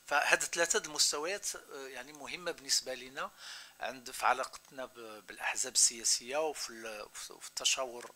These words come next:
معها. و-، وبقات جوج ديال النقاط بغيت نشير ليها، أنه إلى حدود الآن ومن خلال المداخلة ديال السيدة الأمينة العامة وكذلك الصديقين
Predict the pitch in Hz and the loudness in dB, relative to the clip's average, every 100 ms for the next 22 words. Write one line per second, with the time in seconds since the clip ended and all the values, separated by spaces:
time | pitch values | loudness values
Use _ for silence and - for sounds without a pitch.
0 | - 107 110 135 180 - - - - - | -12 -4 -2 -2 -6 -12 -20 -12 -10 -10
1 | - - - - _ - 160 - - - | -12 -14 -18 -20 _ -6 -6 -6 -10 -20
2 | - - - - - - 214 - 185 - | -20 -16 -16 -14 -2 4 6 6 4 4
3 | 170 170 165 170 - 135 147 147 - 147 | 2 0 0 0 -2 -6 -8 2 4 4
4 | 131 135 123 226 - 156 151 127 135 127 | -2 -2 0 0 -2 0 0 0 -6 -10
5 | - - 120 127 - 127 127 123 - 175 | -16 -14 -6 -4 -4 -8 -10 -4 0 0
6 | 156 127 - 127 135 123 107 - - - | -2 -4 -4 -2 -2 -4 -12 -20 -20 -20
7 | - 123 127 - 131 127 123 120 - 135 | -16 -4 2 2 0 -6 2 6 6 2
8 | 117 135 123 120 120 110 117 123 113 - | -8 -4 -6 -4 -6 0 0 -2 -6 -8
9 | 127 127 120 - 123 107 - - - - | -4 -4 -2 -6 -8 -10 -12 -12 -12 -14
10 | - - - 117 117 - 180 208 | -8 0 0 0 -4 0 2 0